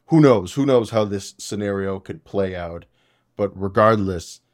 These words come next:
the initial fighting, I think, and the initial major focus for the Americans and, again, the Chinese themselves is going to be these artificial islands. I foresee, given American history and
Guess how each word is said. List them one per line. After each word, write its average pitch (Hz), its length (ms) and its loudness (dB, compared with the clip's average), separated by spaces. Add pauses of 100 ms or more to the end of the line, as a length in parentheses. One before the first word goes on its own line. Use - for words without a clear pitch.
(380)
the 101 160 -6
initial 101 400 -6
fighting, 98 580 -4
I 95 160 -8
think, 92 360 -12
and 90 200 -12
the 90 80 -16
initial 92 340 -14
major 92 340 -12
focus 95 500 -10
for 92 720 -6
the 92 180 -18
Americans 87 800 -14
and, 87 400 -16
again, 82 380 -16 (100)
the 87 100 -20
Chinese 85 500 -14
themselves 87 600 -10 (280)
is 95 140 -16
going 101 300 -4
to 95 80 -10
be 90 240 -12
these 90 360 -16
artificial 80 680 -12
islands. 71 440 -20
I 131 140 0
foresee, 117 560 -6
given 110 580 -4 (540)
American 107 540 -6
history 131 720 -4
and 101 500 -10